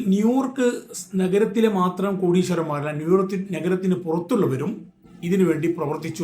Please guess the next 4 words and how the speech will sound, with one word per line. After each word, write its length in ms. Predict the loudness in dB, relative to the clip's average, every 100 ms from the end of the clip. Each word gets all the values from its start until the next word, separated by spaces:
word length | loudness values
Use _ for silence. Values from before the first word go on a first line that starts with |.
| -4
എന്നാണ് 280 | -4 -6 -8 -8 -8
റിപ്പോർട്ടുകളിൽ 480 | -4 -2 0 -2 -2
പറയുന്നത്. 380 | -6 -6 -8 -12 -16 -20 -20 -20 -20 -20 -20 -20 -20 -20 -4
പക്ഷേ 240 | -2 0